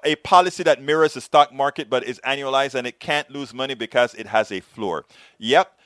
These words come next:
they say it can't lose money, but here's what it can do. It can go bankrupt, and then you lose it all. So a lot of people say, "Oh, I have this particular insurance, and it can never die."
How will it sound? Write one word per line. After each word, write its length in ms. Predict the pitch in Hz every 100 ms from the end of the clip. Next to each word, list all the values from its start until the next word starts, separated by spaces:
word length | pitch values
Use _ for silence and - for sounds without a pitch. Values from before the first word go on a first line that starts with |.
| _
they 160 | 123 135
say 220 | - 196
it 100 | -
can't 280 | 170 156 139
lose 240 | 147 131
money, 240 | 127 139 110
but 200 | 139 -
here's 240 | 180 139
what 140 | 139
it 120 | 127 -
can 320 | - 135 131
do. 260 | 117 82 - _ _ _ _ _ _ _ _ -
It 180 | 135
can 220 | - 123 113
go 400 | 127 131 135 - _ _ _
bankrupt, 680 | 117 131 131 143 180 - - _ _ _ -
and 200 | 117 101
then 340 | 123 123 127 -
you 160 | 101 104
lose 260 | 107 104
it 80 | 104
all. 300 | 90 76 58 _
So 340 | - - 131 117 _ _
a 100 | 123
lot 160 | 165 214
of 60 |
people 140 | 175 170
say, 100 | 180
"Oh, 240 | 247 285
I 140 | 214 220
have 200 | 208 214
this 140 | 214
particular 520 | - 175 - 190 196
insurance, 960 | 151 151 - - 233 165 151 - - - _ _ _ _
and 200 | 139 147
it 260 | 143 - -
can 280 | 147 135 123
never 240 | 262 196
die." 540 | 143 131 107 85 80